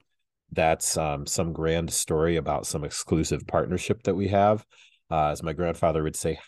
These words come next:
"Howbeiver, that is not the case." What it is <laughs> actually is that right now,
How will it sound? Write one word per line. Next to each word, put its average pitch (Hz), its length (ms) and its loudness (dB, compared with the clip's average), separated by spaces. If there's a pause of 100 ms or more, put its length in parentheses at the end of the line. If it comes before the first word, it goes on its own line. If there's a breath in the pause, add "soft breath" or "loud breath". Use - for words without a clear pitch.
"Howbeiver, 87 840 2 (120)
that 80 180 0
is 73 160 -6
not 76 300 -2
the - 60 -18
case." - 380 -6
What 85 200 0
it 76 120 -4
is 98 420 4
<laughs> - 40 -8
actually 82 680 -2
is 80 280 -4
that 80 240 0
right 87 300 0
now, 80 380 0